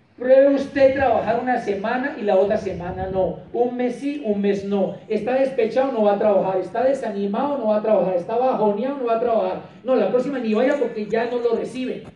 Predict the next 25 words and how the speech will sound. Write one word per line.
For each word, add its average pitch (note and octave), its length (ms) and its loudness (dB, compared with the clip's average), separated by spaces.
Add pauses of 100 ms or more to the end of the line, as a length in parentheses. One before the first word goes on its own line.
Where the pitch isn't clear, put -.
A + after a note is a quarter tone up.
(1000)
Y A#3+ 160 -8
si B3+ 160 -4
tiene E4+ 260 2
un E4+ 60 2
negocio D#4 380 2
tradicional, A#3 960 -2
ábralo C#4+ 420 2
y - 60 -2
ciérrelo C4 480 4
cada B3 220 4
vez B3+ 120 6
que B3+ 60 -4
usted B3+ 160 -4
esté B3+ 160 0
de B3 100 4
buen B3 160 4
ánimo, A3 320 -2
a G3 60 4
ver G3+ 100 0
qué A3 60 -2
le G#3+ 120 -2
pasa. - 540 -6
Pierde B3+ 380 2
los A#3 160 -2
clientes. - 500 -8